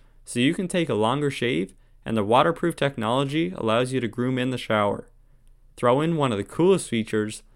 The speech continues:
which is the L E D light, which illuminates grooming areas for a closer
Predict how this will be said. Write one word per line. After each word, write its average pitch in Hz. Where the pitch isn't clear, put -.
which -
is 113
the -
L 123
E 156
D 151
light, 123
which -
illuminates 143
grooming 147
areas 147
for -
a 104
closer 156